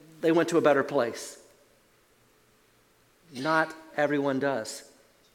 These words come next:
You see, heaven is not just a place, it's a person. His name is Jesus. And if you don't love him, you're not going to be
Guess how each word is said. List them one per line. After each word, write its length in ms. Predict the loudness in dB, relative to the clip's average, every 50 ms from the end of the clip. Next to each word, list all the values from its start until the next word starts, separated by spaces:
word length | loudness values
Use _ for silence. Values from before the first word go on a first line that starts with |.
| _ _ _ _ _ _ _ _ _ _ _ _ _ -20 -20 -14 -8
You 100 | -6 -4
see, 240 | -2 0 2 2 2
heaven 340 | 2 4 4 4 4 4 2
is 160 | 2 2 2
not 240 | 2 2 2 2 0
just 180 | -4 -2 -2
a 100 | -2 -2
place, 680 | -2 -4 0 2 2 4 4 2 0 -4 -8 -14 -14 -18 -20 -20 _ _ _ _ _ _ _ _ _ _ _ _ _ -20
it's 120 | -20 -18 -16
a 40 |
person. 440 | -10 -6 -4 -2 -2 -2 -6 -8 -10 -14 -16 -20 -20 _ _ _ _ _ _ _ _ _ _ _ _ _ _ _ _ _ _
His 220 | -6 -6 -6 -2 -2
name 420 | 0 2 2 2 2 0 -2 -4 -8 -14 -18 -12 -8
is 160 | -6 -6 -4
Jesus. 500 | 0 0 0 0 0 -4 -6 -12 -12 -14 -14 -16 -18 -20 -20 -20 -20 -20 _ -20 -20 -18 -18 -12 -4 0
And 120 | 2 2
if 120 | 2 2 0
you 120 | 0 2
don't 280 | 4 4 4 4 4 4
love 320 | 6 6 6 4 2 0
him, 320 | 0 0 0 0 0 -2 -6 -10 -18 -20 -20 -20 -20 _ _ _ _ _ _ _ _ _ _ _ _ _ -6
you're 220 | 2 4 4 6
not 300 | 6 6 4 4 4 4
going 280 | 4 4 4 6 4 4
to 80 | 2 2
be 480 | 2 4 4 4 6 6 4 4 0